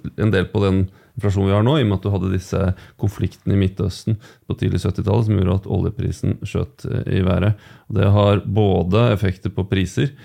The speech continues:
fordi det er en veldig sentral innsatsfaktor, så det skal påvirke omtrent alle priser, og så begynner de prisene å påvirke hverandre, og så lever på en måte inflasjonen sitt eget liv etter det. Eh,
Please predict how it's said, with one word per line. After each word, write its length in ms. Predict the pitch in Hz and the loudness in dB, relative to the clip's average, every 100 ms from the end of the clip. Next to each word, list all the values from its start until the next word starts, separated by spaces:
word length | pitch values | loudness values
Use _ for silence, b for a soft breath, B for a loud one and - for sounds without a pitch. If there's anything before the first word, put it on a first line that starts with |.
| B B | B B
fordi 120 | 107 | 0
det 60 | 95 | 2
er 40 | 98 | 2
en 60 | |
veldig 160 | 92 90 | 2 0
sentral 320 | 101 90 92 92 | -2 0 0 0
innsatsfaktor, 560 | 90 87 - 90 127 131 | 0 -4 -4 -4 -2 -4
så 120 | 95 | -4
det 100 | 92 - | -6 -8
skal 220 | - - | -18 -16
påvirke 380 | - 87 87 110 | -8 -4 -2 -2
omtrent 260 | 90 95 - | 0 -2 -2
alle 240 | 92 87 - | -4 -2 -2
priser, 420 | 95 87 143 135 | -2 -2 -2 -4
og 80 | 101 | -4
så 220 | 92 90 - | -4 -4 -4
begynner 220 | - 87 87 | -2 0 0
de 80 | 87 | 0
prisene 300 | 87 82 90 | -2 -2 -2
å 40 | |
påvirke 220 | 92 90 | -2 -4
hverandre, 320 | 90 92 90 104 | -2 0 0 0
og 80 | |
så 80 | 95 | 0
lever 160 | 87 85 | -2 -2
på 80 | - | -4
en 80 | 101 | -6
måte 160 | - 101 | -4 -6
inflasjonen 320 | - 92 85 | -4 -4 -4
sitt 120 | 85 92 | -4 -4
eget 220 | 90 - | -4 -2
liv 120 | 90 | -4
etter 180 | - 104 | -2 0
det. 120 | 127 B B B B - | -2 B B B B -2
Eh, 320 | 107 107 107 | 2 6 4